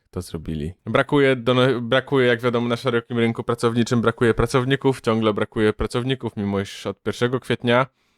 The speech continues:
e, Ukraińcy, Ukraińcy mogą pracować w Holandii, więc brakuje takich, m, między innymi na przykład roznosicieli gazet, nie? Ale firma, żeby wzięła, żeby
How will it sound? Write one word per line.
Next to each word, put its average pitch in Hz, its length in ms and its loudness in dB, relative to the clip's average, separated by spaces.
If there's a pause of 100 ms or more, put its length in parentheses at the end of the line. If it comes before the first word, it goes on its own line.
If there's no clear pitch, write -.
(300)
e, 95 340 -10
Ukraińcy, 101 840 -6
Ukraińcy 104 480 0
mogą 98 260 2
pracować 98 420 -2
w - 400 -20
Holandii, 110 540 4 (140)
więc 98 420 0
brakuje 107 480 0
takich, 110 300 -4 (100)
m, 98 340 -10
między 120 440 0
innymi 113 420 4
na 110 100 2
przykład 110 320 -2
roznosicieli 107 640 0
gazet, 90 420 -2
nie? 95 120 -2 (460)
Ale 101 180 0
firma, 113 340 2
żeby 101 420 2 (200)
wzięła, 107 540 2 (560)
żeby 113 520 2